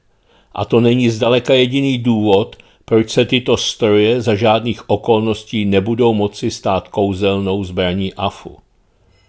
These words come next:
V pátek U S A schválili převod stíhaček F šestnáct na Ukrajinu Dánskem a Nizozemskem. Dodávky se uskuteční po dokončení výcviku ukrajinských pilotů.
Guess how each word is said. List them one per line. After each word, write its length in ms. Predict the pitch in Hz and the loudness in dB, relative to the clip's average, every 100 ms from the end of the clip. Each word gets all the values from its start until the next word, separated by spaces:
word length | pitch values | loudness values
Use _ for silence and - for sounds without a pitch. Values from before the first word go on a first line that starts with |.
| _ _ _ | _ _ _
V 140 | - - | -20 -4
pátek 400 | 135 151 127 104 | 0 2 0 0
U 140 | 131 | 2
S 200 | 135 135 | 2 2
A 140 | 139 131 | 0 0
schválili 580 | - 135 127 135 139 139 | 0 2 2 2 0 -2
převod 460 | - 123 123 127 | 0 2 2 -2
stíhaček 760 | - - 120 113 123 - 131 123 | -6 -6 -2 0 0 -2 -4 -4
F 140 | - | -4
šestnáct 600 | - 110 - 117 117 - | -6 -8 -4 -4 -4 -4
na 160 | 110 - | -8 -6
Ukrajinu 480 | 101 120 117 113 | -4 0 0 -2
Dánskem 680 | 85 95 95 95 - - 107 | -2 0 0 -2 -6 -6 -6
a 140 | - 107 | -4 -4
Nizozemskem. 920 | 110 107 120 101 80 76 - - - _ _ _ - - _ - | -2 -2 -2 -4 -6 -12 -16 -18 -20 _ _ _ -20 -20 _ -2
Dodávky 460 | 107 123 131 - | 2 2 0 0
se 160 | 143 165 | 0 0
uskuteční 880 | - 123 - 135 127 127 - 131 139 | 0 -6 -6 -6 -4 -4 -4 -8 -4
po 140 | 127 | 0
dokončení 720 | 117 110 135 131 - 135 131 | 2 2 0 -4 -4 -6 -4
výcviku 600 | 98 110 101 135 123 127 | -2 -4 -4 -6 -6 -4
ukrajinských 840 | 113 113 - 107 110 110 - 117 - | -4 -4 0 0 -2 -6 -8 -10 -4
pilotů. 580 | 123 117 - - 60 | 0 0 0 -8 -18